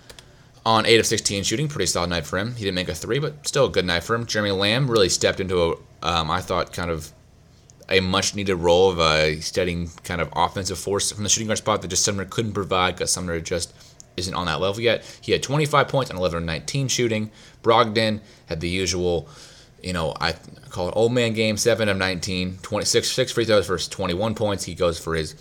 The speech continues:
fourth straight double-double of the year at twenty-one and thirteen, and obviously Smoke's at twenty-nine.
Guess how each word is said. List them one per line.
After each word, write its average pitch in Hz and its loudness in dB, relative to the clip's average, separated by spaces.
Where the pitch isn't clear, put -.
fourth 113 4
straight - -2
double-double 87 0
of 78 -4
the 87 -2
year 85 4
at - 0
twenty-one 90 -4
and 76 -8
thirteen, 120 -2
and 95 2
obviously 95 2
Smoke's 85 -4
at 80 -4
twenty-nine. 82 -4